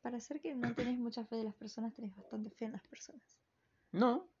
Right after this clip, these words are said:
Speaker 1: Confías
Speaker 2: en
Speaker 1: bastante en su
Speaker 2: su
Speaker 1: capacidad.
Speaker 2: cuerpo, no en la persona. Su cuerpo está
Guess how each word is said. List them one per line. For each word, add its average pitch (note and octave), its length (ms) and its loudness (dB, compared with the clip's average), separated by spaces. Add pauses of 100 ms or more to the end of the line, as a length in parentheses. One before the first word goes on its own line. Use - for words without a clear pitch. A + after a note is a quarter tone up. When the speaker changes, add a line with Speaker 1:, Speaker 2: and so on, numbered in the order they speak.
(160)
Speaker 1:
Confías A3 300 4
Speaker 2:
en E3+ 60 8
Speaker 1:
bastante D#3 360 12
en C#3+ 60 12
su C3+ 80 12
Speaker 2:
su C3 100 12
Speaker 1:
capacidad. B2+ 200 8
Speaker 2:
cuerpo, A2 460 6 (300)
no A2+ 160 -6
en A2 80 -6
la A2+ 80 -8
persona. - 360 -14 (1500)
Su - 160 -6
cuerpo G3 340 12
está G#2 1040 8